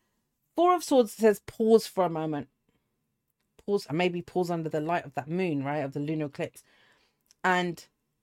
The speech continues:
do you trust what you know? And I mean in the wisdom that you have gained from the past, right? It's not like you burn the past that nothing ever happened. It's you've understood things, you know things, you have knowledge from that,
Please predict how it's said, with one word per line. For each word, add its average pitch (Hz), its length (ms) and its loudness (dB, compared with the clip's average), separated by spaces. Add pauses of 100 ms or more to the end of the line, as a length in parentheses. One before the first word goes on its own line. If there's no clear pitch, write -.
(280)
do 262 100 4
you 247 260 4
trust - 540 -2
what 175 160 -2
you 170 160 -6
know? 156 340 -6 (600)
And 214 120 6
I 214 80 8
mean 220 260 4
in 190 160 -2
the 185 60 4
wisdom 180 560 6
that 175 120 -8
you 180 120 0
have 151 140 -4
gained 165 360 -4
from 180 280 2
the 156 100 -4
past, - 440 -14
right? 143 140 -6
It's 175 140 -4
not 185 140 -4
like 165 180 -4
you 165 140 -6
burn 160 240 -2
the 151 60 -6
past 143 380 -6
that 139 220 -4 (520)
nothing 170 400 -2
ever 143 140 -2
happened. 139 600 -6 (460)
It's - 320 -2
you've 165 360 -4
understood 190 600 -2
things, 143 380 -6
you 165 80 -4
know 170 340 0
things, 143 340 -6
you 160 60 -4
have 151 80 -4
knowledge 156 800 -4 (300)
from 151 220 -4
that, 135 220 -4